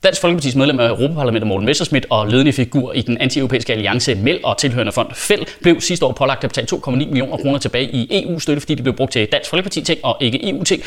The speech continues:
Nu er man så taget med hænderne ned i kagedåsen igen. Dansk Folkeparti har brugt penge fra E U til at finansiere både medietræning af politikere og, og betale sommergruppemøder. Jeg sagde det var hurtigt. Både Søren Espersen, øh, der selv har indrømmet, at han bare var et proforma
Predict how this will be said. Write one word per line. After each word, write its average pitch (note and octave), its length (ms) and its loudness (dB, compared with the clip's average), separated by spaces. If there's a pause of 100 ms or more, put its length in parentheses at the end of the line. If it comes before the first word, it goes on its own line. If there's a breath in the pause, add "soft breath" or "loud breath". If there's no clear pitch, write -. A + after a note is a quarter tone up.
(180 loud breath)
Nu E3+ 80 6
er C#3 220 2
man G#2+ 160 0
så B2 120 0
taget C3 220 4
med A#2 120 2
hænderne C3+ 200 0
ned C3 80 4
i - 20 0
kagedåsen B2 360 0
igen. D#3+ 140 2 (280 loud breath)
Dansk - 160 0
Folkeparti C#3 320 2
har A#2 100 2
brugt A#2 200 0
penge C#3 180 0
fra C3+ 140 2
E G3 140 0
U E3+ 80 -2
til D3 120 0
at C3+ 100 0
finansiere A#2 420 0
både C#3 180 4
medietræning C#3 500 0
af G#2 60 -4
politikere G3 360 2 (200 loud breath)
og, F3 280 4
og F#3 80 2
betale C#3+ 260 0
sommergruppemøder. A#2+ 600 -2
Jeg G#2+ 100 -2
sagde A#2+ 80 0
det C3 60 -2
var A#2+ 80 0
hurtigt. A#2+ 260 0 (220)
Både G3 300 8
Søren G#3+ 260 4
Espersen, D3+ 560 4 (120)
øh, B2 340 6
der C3 100 2
selv F#3 260 2
har C#3+ 140 0
indrømmet, D#3+ 420 6
at A#2+ 60 2
han A#2+ 140 2
bare B2 200 2
var C#3 100 4
et A#2 100 0
proforma C3+ 680 4